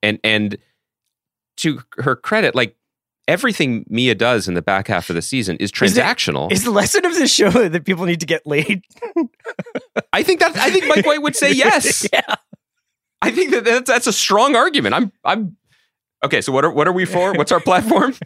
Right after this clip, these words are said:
Speaker 1: <laughs> on this podcast? Sex positive.
Speaker 2: Counting every vote.
Speaker 1: And counting every, election integrity.
Speaker 2: Yeah.
Speaker 1: Those are our, those are our hallmarks.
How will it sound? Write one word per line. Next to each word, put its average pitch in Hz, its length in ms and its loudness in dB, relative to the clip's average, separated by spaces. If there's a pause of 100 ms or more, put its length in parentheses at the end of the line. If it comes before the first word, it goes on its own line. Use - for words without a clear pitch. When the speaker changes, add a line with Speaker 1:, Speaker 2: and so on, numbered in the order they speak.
(280)
Speaker 1:
<laughs> - 380 -20
on 196 120 0
this 185 100 0
podcast? 233 540 2 (500)
Sex 175 260 0
positive. 117 560 2
Speaker 2:
Counting 220 400 0
every 240 240 2
vote. 165 300 0 (720)
Speaker 1:
And 127 100 -4
counting 147 320 2
every, 135 280 2
election 151 340 2
integrity. 107 500 0
Speaker 2:
Yeah. 160 280 2
Speaker 1:
Those 131 220 0
are 135 60 0
our, 117 240 2
those 131 220 -2
are 135 80 0
our 113 160 0
hallmarks. 113 580 -4